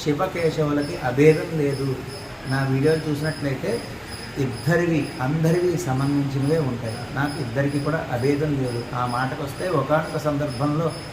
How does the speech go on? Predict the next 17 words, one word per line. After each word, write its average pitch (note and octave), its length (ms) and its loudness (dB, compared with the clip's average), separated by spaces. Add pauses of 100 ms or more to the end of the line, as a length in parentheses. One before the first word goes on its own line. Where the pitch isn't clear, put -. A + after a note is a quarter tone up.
(380)
కురుక్షేత్ర C#3+ 600 0
సమయంలో C#3+ 760 2 (1160)
ద్వాపర B2+ 460 4
యుగంలో C#3+ 680 2 (520)
అర్జునుడు C#3+ 760 2 (840)
ఒక C#3 140 -2
రాగి C#3+ 540 4
చెంబుతో D#3+ 400 2
నీళ్లు D#3 420 4
తీసుకుని D#3 420 0
వెళుతూ C3+ 360 2
ఉంటే, D3+ 320 2
"ఎక్కడికి F#3 500 0
బావా?" D3 340 4
అంటాడు D3 360 0
శ్రీకృష్ణ C3 520 -2
పరమాత్ముడు. B2+ 640 -2